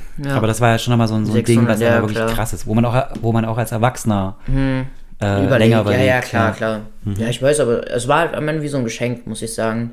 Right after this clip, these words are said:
Speaker 1: Es hatte jetzt halt nicht das Geld, was ich mir am Ende zusammengespart habe.
Speaker 2: Mhm.
Speaker 1: Und irgendwie,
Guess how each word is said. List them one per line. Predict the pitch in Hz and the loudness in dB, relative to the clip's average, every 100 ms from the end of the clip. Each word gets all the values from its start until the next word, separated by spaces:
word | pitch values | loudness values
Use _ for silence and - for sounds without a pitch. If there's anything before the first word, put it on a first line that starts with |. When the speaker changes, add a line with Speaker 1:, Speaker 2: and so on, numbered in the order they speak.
| - | -8
Speaker 1:
Es | 123 | -2
hatte | 120 | -2
jetzt | 117 113 - - - | -2 -4 -10 -14 -10
halt | 120 123 | -6 -6
nicht | 123 | -6
das | 123 | -2
Geld, | 135 131 | 0 0
was | 131 | -2
ich | 139 | -2
mir | |
am | 120 | -2
Ende | 127 | -2
zusammengespart | 123 127 120 143 135 - 104 113 | -4 -4 -2 -2 -6 -8 -6 -6
habe. | 117 117 113 120 120 | -6 -6 -4 -6 -6
Speaker 2:
Mhm. | 110 104 101 120 - - | -2 -2 -2 -8 -8 0
Speaker 1:
Und | 127 | 4
irgendwie, | 151 151 151 143 | 6 4 2 0